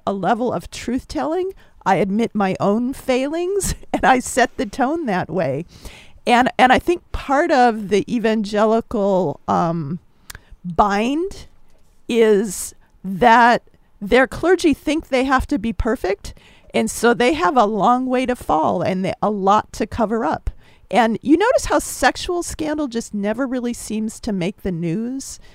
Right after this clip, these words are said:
even though it happens over and over. It happens everywhere, but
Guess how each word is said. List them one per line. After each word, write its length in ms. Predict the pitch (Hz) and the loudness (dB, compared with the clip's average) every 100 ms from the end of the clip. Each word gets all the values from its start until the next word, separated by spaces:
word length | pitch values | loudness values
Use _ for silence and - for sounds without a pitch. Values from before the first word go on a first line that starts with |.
| _ _ | _ _
even 220 | 254 262 254 | -4 0 0
though 100 | 262 | 0
it 100 | 240 | 0
happens 440 | 262 254 226 - - | -2 -2 -4 -8 -4
over 340 | 359 370 277 | -2 0 -2
and 120 | 202 - | -2 -2
over. 360 | 220 202 185 - - | -2 -2 -4 -6 -8
It 100 | - | -6
happens 420 | - 392 294 220 - | -4 -2 -2 -4 -2
everywhere, 540 | 220 226 196 175 185 | -2 -2 0 0 0
but 300 | 175 196 - | 2 0 0